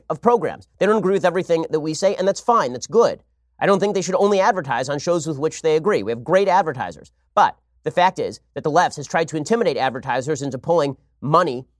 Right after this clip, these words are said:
out of programs that they don't like. Instead of just saying, "Don't watch Shapiro if you don't like Shapiro," they go after people who advertise on the program deliberately in order to prevent anybody from being able to monetize content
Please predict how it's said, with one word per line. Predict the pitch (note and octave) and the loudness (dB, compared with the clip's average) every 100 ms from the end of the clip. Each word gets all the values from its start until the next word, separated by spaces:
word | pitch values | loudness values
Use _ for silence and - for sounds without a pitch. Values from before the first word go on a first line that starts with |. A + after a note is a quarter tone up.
| - | -4
out | D3 | -2
of | C#3 | 0
programs | F3 F3+ D3+ C3 C3+ B2+ | 2 4 2 -4 -6 -6
that | D3+ | -2
they | E3 | 2
don't | E3+ F#3 | 2 2
like. | G#3 G2+ | 0 0
Instead | C#3 A3 | -4 0
of | A#3+ | 0
just | G3 - | 0 -2
saying, | D#3+ | -2
"Don't | C3+ D#3+ B2+ | 0 0 2
watch | D3 D3+ | -2 -2
Shapiro | - D3+ D3+ | -6 -2 -2
if | |
you | A#2 | 0
don't | C#3 | -4
like | C3 | -4
Shapiro," | - D#3+ G3 B2+ _ - | -6 -2 0 0 _ -4
they | E3 | 0
go | G3 | 2
after | G3 - | 2 0
people | D3+ D#3+ D3 | -8 -8 -4
who | C#3+ | -2
advertise | C#3 E3 D#3+ D3 C#3 - | 0 0 -2 -2 -4 -2
on | D3 E3 | -2 0
the | |
program | D3+ D#3+ D#3 C#3+ | 0 0 0 -2
deliberately | C#3 D#3 A#3+ F3 A#2 A2+ G#2 _ - | -4 2 2 2 -4 -6 -8 _ -6
in | D#3 | -2
order | F3 F#3 F3 | 2 2 0
to | - | -4
prevent | D#3+ D#3 E3 D#3 A#2 _ _ _ _ - | -6 -2 0 -2 -4 _ _ _ _ 0
anybody | F3+ A#3 D3+ B2+ | 2 2 2 -2
from | B2 D3+ | -4 -4
being | D3+ D3+ | 0 2
able | D#3 D3+ | 2 0
to | D3+ | 0
monetize | C#3+ D#3 E3 D#3 C#3 | 2 2 0 -4 -4
content | - D3 C#3+ C3+ | -2 -4 -4 -8